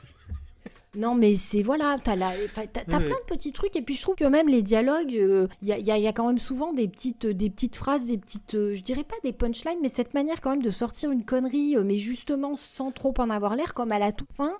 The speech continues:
Speaker 1: quand, euh, y en a une qui dit, « Ouais, va falloir que j'appelle la Corée, hein », et que justement, euh, le, un des, des gars de l'usine lui dit, « Ouais, alors, euh, l'indicatif, c'est quatre-vingt-sept, hein. »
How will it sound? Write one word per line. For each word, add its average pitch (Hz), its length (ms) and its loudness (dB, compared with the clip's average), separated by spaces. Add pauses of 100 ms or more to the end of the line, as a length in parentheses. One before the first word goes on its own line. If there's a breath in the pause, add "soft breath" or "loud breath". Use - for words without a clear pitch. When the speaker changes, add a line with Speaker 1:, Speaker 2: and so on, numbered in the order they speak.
(240 loud breath)
Speaker 1:
quand, 247 320 2
euh, 220 100 4
y 214 100 0
en 214 120 0
a 220 60 0
une 262 140 0
qui - 140 -8
dit, « 202 140 -4
Ouais, 254 140 2
va 180 140 -2
falloir 190 260 -4
que 202 100 -6
j'appelle 190 320 2
la 180 120 0
Corée, 247 380 -2
hein », 247 100 -6 (100)
et 196 140 2
que 202 180 -6
justement, 208 720 -4
euh, 175 360 -4
le, 170 480 -10 (300 loud breath)
un 190 100 -6
des, 190 300 -2
des 175 180 0
gars 190 160 2
de 185 80 -4
l'usine 208 380 0
lui 202 100 -2
dit, « 196 140 -4 (200 loud breath)
Ouais, 226 100 0
alors, 185 320 -4
euh, 185 60 0
l'indicatif, 196 600 4
c'est 190 240 -2
quatre-vingt-sept, 226 680 0
hein. » 156 80 -6